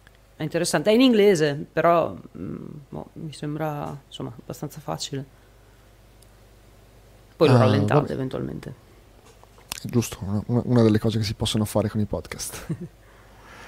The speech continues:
Speaker 2: Eh, poi c'è quello che dicevamo prima, il,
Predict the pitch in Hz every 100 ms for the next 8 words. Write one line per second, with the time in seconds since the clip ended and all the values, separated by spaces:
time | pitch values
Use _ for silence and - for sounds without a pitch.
0 | - - - - - - - - - -
1 | - _ - 143 143 139 139 135 131 -
2 | _ - 208 254 285 - - 165 143 160
3 | 156 139 147 143 139 135 151 160 175 -
4 | 220 123 90 127 127 123 120 117 117 113
5 | 104